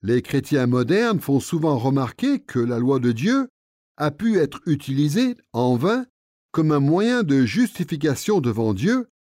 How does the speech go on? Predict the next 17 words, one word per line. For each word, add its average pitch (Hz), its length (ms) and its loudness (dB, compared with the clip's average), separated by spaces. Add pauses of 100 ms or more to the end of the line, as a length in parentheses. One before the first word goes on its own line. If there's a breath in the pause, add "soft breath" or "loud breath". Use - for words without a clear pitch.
(300)
en 147 160 2
faisant 147 400 0
valoir 185 420 2
nos 123 140 2
bonnes 135 340 0
œuvres. 123 400 -2 (1040)
Et 160 160 4
on 160 140 2
a 151 100 0
tout 185 180 -8
à 165 120 0
fait 139 160 0
raison 139 400 2
de 117 180 0
dénoncer 147 640 0
cette - 420 -4
utilisation 160 800 0